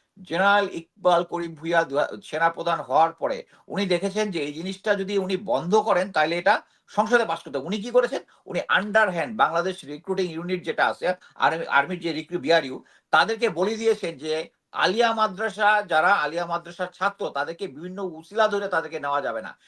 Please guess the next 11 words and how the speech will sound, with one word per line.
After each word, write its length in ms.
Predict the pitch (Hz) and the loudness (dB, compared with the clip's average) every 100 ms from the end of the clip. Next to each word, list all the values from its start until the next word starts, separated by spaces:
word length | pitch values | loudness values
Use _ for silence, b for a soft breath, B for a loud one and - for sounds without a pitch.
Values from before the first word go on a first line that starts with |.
| b | b
এবং 220 | - 175 | 0 2
আমি 420 | 180 147 220 247 254 _ - | 2 0 -2 -6 -8 _ -6
অনুরোধ 320 | 175 226 247 | 0 2 2
করবো 280 | - 226 196 | 0 2 2
এই 60 | |
অনুষ্ঠানের 420 | 175 190 - 208 | 0 -4 -4 -2
মাধ্যমে 440 | 190 175 175 143 - | 0 -2 -2 -4 -4
এটা 240 | - 165 | -2 -2
ডাটা 460 | 135 98 170 208 233 | -2 2 4 4 2
নিতে 280 | 196 160 113 | 0 -6 -6
যে 240 | 127 135 | -6 -8